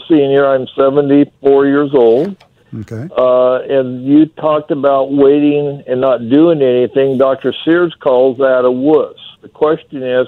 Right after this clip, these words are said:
Speaker 1: are you a wuss? Waiting until you're sick. And most North Americans are that. And I've had seven back surgeries, was on painkillers, anti-inflammatories,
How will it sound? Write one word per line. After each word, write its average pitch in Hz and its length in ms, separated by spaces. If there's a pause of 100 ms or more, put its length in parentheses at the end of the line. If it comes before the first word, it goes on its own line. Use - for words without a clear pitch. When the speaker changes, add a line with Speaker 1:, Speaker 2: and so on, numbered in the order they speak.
Speaker 1:
are 135 240
you 131 280
a 127 160
wuss? 123 440 (420)
Waiting 131 760
until 127 400
you're 120 180 (140)
sick. 107 260 (1000)
And 120 200
most 143 320
North 139 300
Americans 127 720
are 117 560
that. 110 400 (140)
And 120 120
I've 151 300 (120)
had 123 280 (140)
seven 147 340
back 123 220 (140)
surgeries, 120 520 (800)
was 117 220
on 117 260
painkillers, 147 1120 (160)
anti-inflammatories, 135 1700